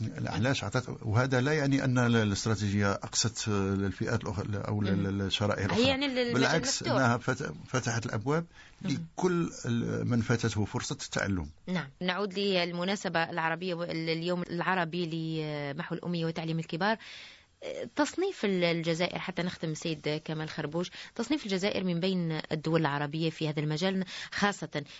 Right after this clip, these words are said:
Speaker 2: من خلال حديثكم أنه، آه، فيه استراتيجية وطنية، فيه وسائل، آه، فيه دعم كبير لمحو الأم-، يعني في مجال محو الأمية وتعليم الكبار وضعته الدولة الجزائرية. تصنيف الجزائر خاصة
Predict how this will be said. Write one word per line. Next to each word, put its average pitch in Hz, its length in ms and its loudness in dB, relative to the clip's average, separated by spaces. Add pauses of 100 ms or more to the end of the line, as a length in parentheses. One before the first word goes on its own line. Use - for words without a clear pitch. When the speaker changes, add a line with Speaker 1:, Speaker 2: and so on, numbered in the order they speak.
Speaker 2:
من 160 80 0
خلال 165 300 0
حديثكم 185 560 2
أنه، 175 380 6
آه، 151 460 6
فيه 156 300 0
استراتيجية 160 560 2
وطنية، 160 500 4
فيه 160 240 0
وسائل، 160 720 2 (300)
آه، 156 260 4
فيه 151 240 2
دعم 160 320 0
كبير 170 560 2
لمحو 147 1040 4
الأم-، 156 320 2
يعني 156 460 0
في 160 180 -4
مجال 160 300 2
محو 160 180 -4
الأمية 165 360 0
وتعليم 156 640 0 (100)
الكبار 160 500 0 (280)
وضعته 165 320 -2
الدولة 165 280 -2
الجزائرية. 156 760 0 (640)
تصنيف 233 400 2
الجزائر 226 500 0 (220)
خاصة 240 600 0